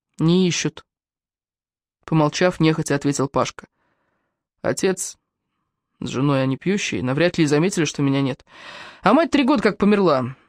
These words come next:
предупредил он Сашкин вопрос. Больше они о Пашкиной внелагерной жизни не говорили. Да они и вообще не были излишне разговорчивы.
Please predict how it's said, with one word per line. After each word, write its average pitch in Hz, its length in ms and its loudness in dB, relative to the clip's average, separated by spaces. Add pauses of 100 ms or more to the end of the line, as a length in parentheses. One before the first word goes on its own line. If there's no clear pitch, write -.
(440)
предупредил 147 580 0
он 196 120 2
Сашкин 147 360 0
вопрос. - 460 -6 (1000)
Больше 262 300 2
они 226 180 4
о 226 60 2
Пашкиной 214 440 0
внелагерной 175 680 2
жизни 220 280 0
не 196 140 0
говорили. 165 680 0 (680)
Да - 140 -4
они 208 160 2
и - 20 2
вообще 156 300 0
не 196 140 4
были 160 200 2
излишне 156 320 0
разговорчивы. 156 680 -2